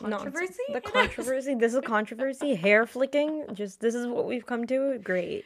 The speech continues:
Speaker 2: This is really funny.
Speaker 1: Love that for us.
Speaker 2: Uh.
Speaker 1: Um, no, I thought that Ranveer and Alia's chemistry was beautiful. I think, like I said, like,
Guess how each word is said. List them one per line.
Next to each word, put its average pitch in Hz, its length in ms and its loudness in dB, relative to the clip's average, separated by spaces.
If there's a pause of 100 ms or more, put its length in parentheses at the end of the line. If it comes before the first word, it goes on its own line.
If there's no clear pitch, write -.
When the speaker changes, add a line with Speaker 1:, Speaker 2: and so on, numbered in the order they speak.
(160)
Speaker 2:
This 339 200 -10
is 254 40 -14
really 240 360 -8
funny. 220 260 -6
Speaker 1:
Love 208 220 2
that 202 280 2
for - 220 -4
us. 175 340 -8
Speaker 2:
Uh. 269 60 -16
Speaker 1:
Um, 196 540 -2 (100)
no, 262 260 2
I 208 220 0
thought 226 300 0
that 233 300 0
Ranveer 208 480 0
and 220 120 -2
Alia's 190 360 -2
chemistry 202 460 -2
was 208 160 0
beautiful. 180 640 0
I 185 100 0
think, 202 380 0 (180)
like 220 300 4
I 277 80 8
said, 220 400 4
like, 202 180 4